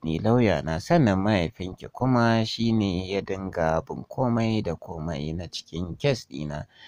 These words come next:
Da mamaki sosai Malak ta ce, "Kina nufin kin san mahaifina?" Gyaɗa mata kai Rufai da ta yi ta ce, "Eh."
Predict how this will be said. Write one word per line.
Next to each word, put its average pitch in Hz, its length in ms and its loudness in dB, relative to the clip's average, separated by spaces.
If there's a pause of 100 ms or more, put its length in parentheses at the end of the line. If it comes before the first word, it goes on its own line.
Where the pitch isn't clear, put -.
(240)
Da 143 120 8
mamaki 254 480 8
sosai 214 380 4
Malak 208 340 6
ta 147 140 2
ce, 113 360 2 (800)
"Kina 175 280 8
nufin 160 300 6
kin 131 180 6
san 135 200 6
mahaifina?" 117 680 4 (260)
Gyaɗa 151 280 6
mata 98 260 2
kai 82 220 -2
Rufai 135 300 0
da 107 140 0
ta - 140 -10
yi 78 200 -4
ta 82 140 -4
ce, - 260 -10 (100)
"Eh." 104 240 0